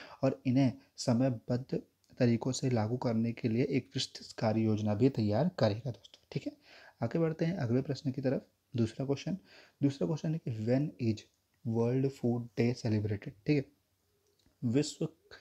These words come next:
खाद्य दिवस कब मनाया जाता है? ठीक है, तो इसका आंसर है दोस्तों सात जून। सात जून को विश्व खाद्य दिवस मनाया जाता है।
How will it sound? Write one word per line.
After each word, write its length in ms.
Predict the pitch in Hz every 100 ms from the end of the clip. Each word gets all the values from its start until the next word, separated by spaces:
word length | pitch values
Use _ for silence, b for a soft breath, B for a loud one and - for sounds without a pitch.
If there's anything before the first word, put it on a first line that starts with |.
| B -
खाद्य 320 | - 117 117
दिवस 340 | 113 110 127 -
कब 100 | 120
मनाया 360 | 107 104 104 104
जाता 300 | 104 101 113
है? 60 | -
ठीक 100 | 117
है, 60 | - B B
तो 100 | -
इसका 280 | 131 - 135
आंसर 260 | 131 131 135
है 80 | 135
दोस्तों 320 | 131 - 170 -
सात 360 | - 127 110
जून। 280 | 110 101 110 - _ _ _
सात 280 | - 127 123
जून 320 | 120 131 123
को 220 | 123 151
विश्व 360 | 170 - 131 -
खाद्य 300 | - 117 110
दिवस 320 | 117 113 113 127
मनाया 280 | 107 107
जाता 300 | 117 117 -
है। 160 | 139 165